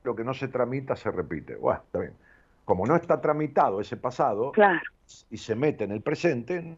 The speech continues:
Speaker 1: no hay presente, hay pasado. Entonces, la solución es,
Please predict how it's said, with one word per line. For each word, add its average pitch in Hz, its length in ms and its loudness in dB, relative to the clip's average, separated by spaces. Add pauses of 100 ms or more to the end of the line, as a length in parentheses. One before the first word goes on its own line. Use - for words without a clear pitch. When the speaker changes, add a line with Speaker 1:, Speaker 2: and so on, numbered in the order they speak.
(120)
Speaker 1:
no 170 80 -6
hay 165 60 -4
presente, 139 760 0
hay 117 120 -4
pasado. - 500 -8 (360)
Entonces, 143 420 2 (340)
la 135 100 4
solución 156 520 0
es, 180 240 -2